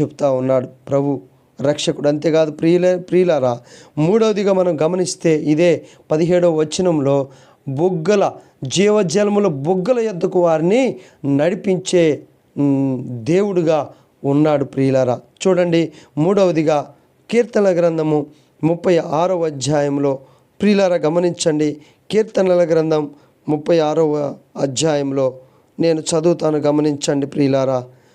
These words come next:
ముప్పై ఆరవ అధ్యాయంలో, కీర్తనల గ్రంథంలో ముప్పై ఆరవ అధ్యాయంలో, ప్రియులారా చూడండి, తొమ్మిదవ వచనాన్ని గమనించినట్లయితే,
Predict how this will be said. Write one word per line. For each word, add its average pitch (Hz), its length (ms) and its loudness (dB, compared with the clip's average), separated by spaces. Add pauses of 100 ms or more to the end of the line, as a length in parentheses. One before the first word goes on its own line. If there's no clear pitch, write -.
(180)
ముప్పై 180 280 0
ఆరవ 175 360 2
అధ్యాయంలో, 147 840 -2 (1200)
కీర్తనల 196 400 2
గ్రంథంలో 151 640 0 (400)
ముప్పై 170 300 2
ఆరవ 165 360 2
అధ్యాయంలో, 143 760 0 (1080)
ప్రియులారా 202 460 2 (120)
చూడండి, 170 520 0 (300)
తొమ్మిదవ 254 280 2
వచనాన్ని 180 560 0
గమనించినట్లయితే, 147 1160 0